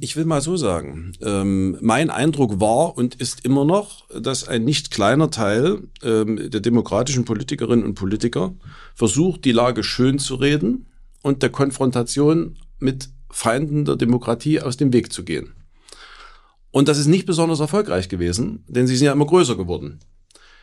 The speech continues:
Insofern habe ich mich, äh, sehr bewusst dafür entschieden, äh, einen konfrontativeren Weg zu gehen.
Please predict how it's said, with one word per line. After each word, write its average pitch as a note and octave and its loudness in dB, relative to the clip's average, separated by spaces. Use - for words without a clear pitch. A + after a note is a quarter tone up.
Insofern D#3 2
habe C#3 0
ich C#3+ -6
mich, F#3+ -2
äh, B2+ 0
sehr C3+ 4
bewusst C#3 -2
dafür - -2
entschieden, C#3 0
äh, A#2 2
einen A#2+ 2
konfrontativeren C3 0
Weg G2 -2
zu B2+ -6
gehen. G3+ -2